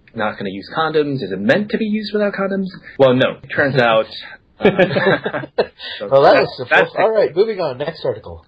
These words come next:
Speaker 1: Moving on, no. Uh, there hasn't been a follow-up study about six months ago or a year ago saying that was almost a hundred percent effective. Well,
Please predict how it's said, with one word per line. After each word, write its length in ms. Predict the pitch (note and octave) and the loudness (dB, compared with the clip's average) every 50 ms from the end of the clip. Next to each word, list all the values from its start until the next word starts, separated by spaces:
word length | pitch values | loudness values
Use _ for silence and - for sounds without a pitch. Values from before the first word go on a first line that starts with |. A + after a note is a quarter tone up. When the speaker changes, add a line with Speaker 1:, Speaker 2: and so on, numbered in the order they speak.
| - | 0
Speaker 1:
Moving 160 | G3+ F#3+ F3 C#3+ | 2 2 4 2
on, 180 | A#2 G#2 A2 | 2 0 -2
no. 180 | C3+ B2 F2 - | -6 -8 -8 -8
Uh, 420 | - A3 - - - - D#3+ - D#3+ | -8 -10 -10 -12 -20 -10 -6 -6 -6
there 140 | D#3 D#3+ | -4 -4
hasn't 180 | F3+ F#3 F3 E3+ | -4 -4 -4 -4
been 80 | D#3+ D#3 | -6 -8
a 80 | C#3+ C#3 | -4 -2
follow-up 360 | E3 E3 D#3+ C#3+ C3 B2 - - - _ | 0 0 0 0 0 -2 -2 -6 -10 _
study 400 | - C3+ B2 A#2+ A#2 A2+ A2 - _ - | -2 0 0 0 -2 -4 -8 -12 _ -8
about 360 | B2 G#2 A2+ A2+ A2 A2 G#2+ - - - - | -4 0 2 2 2 2 0 -4 -6 -8 -8
six 180 | C3+ C3+ - | -6 -6 -4
months 220 | C3 C3 C#3 - D#3+ | -6 -6 -6 -6 -6
ago 220 | D#3 E3+ E3+ E3 | -4 -2 0 2
or 120 | C#3+ B2+ A#2 | 2 2 2
a 60 | A2+ | 2
year 240 | A#2 C3 D3+ D#3 D3+ | 0 -2 -2 -2 0
ago 180 | D#3+ D#3+ D#3 D3 - | 0 -2 -2 0 0
saying 180 | B2+ A#2 A2+ | 0 0 2
that 100 | G#2 G#2 | 0 0
was 200 | G#2+ G#2+ G#2 - - - | -2 -4 -6 -8 -10 -8
almost 280 | A#2+ A2+ A2+ A2 - G#2+ | -6 -6 -4 -6 -4 -4
a 40 | |
hundred 180 | - A2+ - - | -4 -4 -4 -6
percent 220 | - - A2+ A2 | -6 -4 -4 -4
effective. 440 | - - E3+ E3+ - - F#2+ F#2 - G#2+ | -4 -2 -4 -6 -4 -2 -2 -2 2 4
Well, 240 | G#2+ G#2+ G#2+ G#2+ | 6 6 4 4